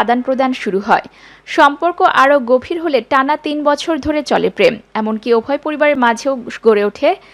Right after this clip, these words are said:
সুসম্পর্ক। করোনার বাধা কাটিয়ে প্রেমকান্ত ওই কিশোরীকে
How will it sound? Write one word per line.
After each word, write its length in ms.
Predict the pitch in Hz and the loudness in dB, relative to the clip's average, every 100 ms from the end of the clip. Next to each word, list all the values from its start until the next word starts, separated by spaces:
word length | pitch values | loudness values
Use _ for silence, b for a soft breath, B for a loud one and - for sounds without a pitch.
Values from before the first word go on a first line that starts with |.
| B B - | B B -6
সুসম্পর্ক। 640 | 320 - 214 - 185 185 180 - _ b b b - | -4 0 -2 0 -2 2 0 0 _ b b b 0
করোনার 380 | 285 302 359 370 311 | 2 4 2 4 4
বাধা 260 | 277 302 - | 4 0 -4
কাটিয়ে 300 | 320 320 233 220 | -4 0 -2 0
প্রেমকান্ত 520 | 262 254 254 254 254 277 277 - 254 | -2 -2 0 -2 2 4 4 4 -2
ওই 100 | 302 - | -2 -6
কিশোরীকে 500 | 311 - 320 320 | -10 -8 -8 -4